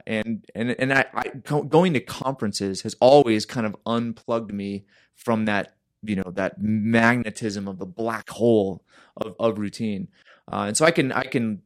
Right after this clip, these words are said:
you know, reference a few conferences I've gone to in the past. Uh, I remember one distinctly with Tony Robbins,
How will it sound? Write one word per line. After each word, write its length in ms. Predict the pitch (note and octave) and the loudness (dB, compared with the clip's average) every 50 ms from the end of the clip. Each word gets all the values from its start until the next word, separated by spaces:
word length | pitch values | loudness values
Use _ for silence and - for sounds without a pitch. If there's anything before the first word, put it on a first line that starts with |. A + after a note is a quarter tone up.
| - - | -12 -8
you 120 | A2 G#2+ | -4 -4
know, 100 | G2+ F#2+ | -2 -4
reference 640 | F2+ F2 G#2 A2+ A#2+ A#2 - - A#2 A2+ G#2+ G#2 - | -4 -4 -2 -2 -2 -2 -2 -4 -4 -4 -4 -4 -6
a 60 | G2+ | -10
few 260 | - - A#2 A2+ G#2+ | -10 -8 -6 -6 -6
conferences 580 | - - B2+ A2+ G#2 - - G#2+ - G#2 F#2+ G2+ | -6 -4 -4 -4 -4 -4 -6 -10 -8 -6 -4 -4
I've 140 | G2+ G2+ F#2+ | -4 -4 -2
gone 220 | G#2+ G#2+ G#2 G#2 | -2 -2 -2 -2
to 160 | - - G#2 | -4 -4 -4
in 80 | G2 G2 | -4 -4
the 80 | G2 | -6
past. 540 | - - A2+ A2+ A2 A2 A2 - - - - _ _ - - _ _ | -6 -4 -2 0 0 0 -2 -4 -6 -8 -10 _ _ -20 -20 _ _
Uh, 220 | - G2+ G2+ - G#2 | -6 -4 -2 0 2
I 40 | A#2+ | 2
remember 340 | B2+ B2+ B2 A#2 G#2+ A#2 A2 | 2 2 2 0 0 0 0
one 480 | G#2 G#2+ A#2 A#2 A#2 A#2+ A#2+ A#2+ G#2+ | 2 2 2 2 2 2 0 -4 -6
distinctly 840 | - A2 G#2+ - - - - - B2 A#2+ B2 A#2+ - A2 G#2 G2+ G2+ | -6 -6 -4 -2 -2 -2 0 0 0 -2 -2 -4 -4 -2 -2 -2 -2
with 220 | G2+ G2 G2 - | -2 -4 -6 -8
Tony 320 | - - B2+ A#2+ A#2+ A2+ | -10 -6 -4 -2 -2 -2
Robbins, 720 | G#2 G2 F#2+ G2+ G#2+ G2 G2 F#2+ F#2+ F#2+ F#2+ - - - | -2 -2 -2 -2 -2 -4 -4 -8 -10 -12 -12 -14 -16 -18